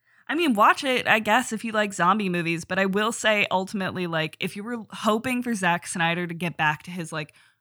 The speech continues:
Dawn of the Dead remake zombie roots, it's, it's not gonna happen. Just rewatch his Dawn of the Dead remake because it is far superior. It had, a,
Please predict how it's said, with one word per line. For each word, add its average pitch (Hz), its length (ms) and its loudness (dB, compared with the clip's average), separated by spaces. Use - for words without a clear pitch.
Dawn 185 260 6
of 175 120 -4
the 180 80 -2
Dead 170 260 0
remake 165 440 -4
zombie 202 340 0
roots, 233 440 -10
it's, 202 200 -6
it's 190 220 -8
not 165 220 0
gonna 160 140 -2
happen. 165 380 -4
Just 180 240 -8
rewatch 156 440 -2
his 165 160 -10
Dawn 151 220 -4
of 151 60 -10
the 156 60 -14
Dead 151 220 -6
remake 165 400 -6
because 170 240 -4
it 175 180 -4
is 190 300 -2
far 170 320 2
superior. 170 680 -6
It 139 140 -4
had, 160 340 0
a, - 100 -8